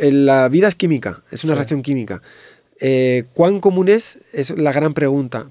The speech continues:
Speaker 1: pero creo que poco a poco nos estamos acercando a que posiblemente sea menos común de lo que nos habíamos pensado al principio
Speaker 2: Sí.
Speaker 1: y que, eh, que la vida sí puede ser un poquito más especial, aunque da miedo porque suena muy religioso, a cierta gente le, estas
Speaker 2: Sí.
Speaker 1: cosas le ponen los pelos de punta,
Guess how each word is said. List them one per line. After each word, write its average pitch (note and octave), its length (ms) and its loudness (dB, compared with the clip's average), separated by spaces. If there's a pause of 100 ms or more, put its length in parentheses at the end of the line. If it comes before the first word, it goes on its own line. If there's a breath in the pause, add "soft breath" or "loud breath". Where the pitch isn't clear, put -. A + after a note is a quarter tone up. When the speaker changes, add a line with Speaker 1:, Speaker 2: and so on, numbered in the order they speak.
Speaker 1:
pero C3+ 260 0
creo D#3+ 180 0
que F3+ 100 0
poco E3+ 180 -2
a E3 60 2
poco E3+ 200 0
nos D3+ 180 -2
estamos D#3 240 -6
acercando D#3+ 600 -4
a C#3 100 -6
que C#3 160 -4
posiblemente D3+ 480 -4
sea D#3 160 -4
menos D#3+ 340 -2
común D#3 300 -4
de E3+ 40 -6
lo D#3 100 -2
que D3+ 100 -4
nos C3+ 180 -6
habíamos C3 180 -4
pensado C3 240 -8
al B2+ 80 -6
principio D3 400 -4
Speaker 2:
Sí. C3 140 -12 (240)
Speaker 1:
y C#3 80 -8
que, C3 180 -2 (180)
eh, C#3+ 120 -6
que C#3 220 -4 (220)
la D3 140 -2
vida D#3+ 140 -2
sí E3+ 100 -10
puede E3 160 -6
ser E3+ 100 -6
un D#3 60 -12
poquito D#3+ 260 -6
más D3+ 120 -6
especial, D#3 480 -4 (320 loud breath)
aunque C#3 240 -6
da D#3 100 0
miedo F3+ 240 2
porque D#3+ 160 -4
suena D#3+ 220 -4
muy D#3 180 -4
religioso, D#3+ 560 -4
a C#3 120 -4
cierta C#3+ 200 -8
gente D3 220 -10
le, C#3+ 160 -4
estas C3 160 -6
Speaker 2:
Sí. A#2 60 -8
Speaker 1:
cosas C#3 200 -6
le C3 180 -4
ponen C3 220 -10
los B2 80 -10
pelos B2+ 140 -10
de B2 80 -6
punta, D#3 320 -2